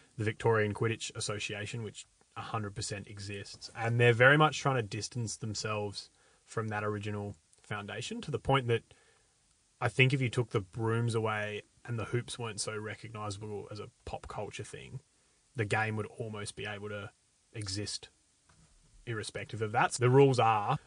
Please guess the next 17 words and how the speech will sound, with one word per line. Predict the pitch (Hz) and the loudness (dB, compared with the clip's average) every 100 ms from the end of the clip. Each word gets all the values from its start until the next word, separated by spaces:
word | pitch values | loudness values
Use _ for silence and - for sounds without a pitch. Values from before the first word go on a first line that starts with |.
| - | 0
that | 123 | 2
there's | 120 107 | 2 0
basically | 104 127 127 123 | 4 6 6 2
seven | 110 135 127 120 | 4 6 6 6
players | 123 117 110 | 6 6 4
on | 110 | 0
each | 107 | -2
team, | - 104 104 101 - _ | -4 -4 -4 -8 -12 _
your | 113 | -10
three | - 120 | 0 0
chasers, | 104 107 101 104 104 101 | 0 -4 -6 -8 -10 -10
your | 104 | -10
two | - 110 | -8 -8
beaters, | 104 101 98 98 - - _ _ _ 110 | -8 -8 -10 -10 -12 -14 _ _ _ -12
um, | 104 | -10
a | 117 | -6
keeper | - 127 113 110 | -2 2 2 0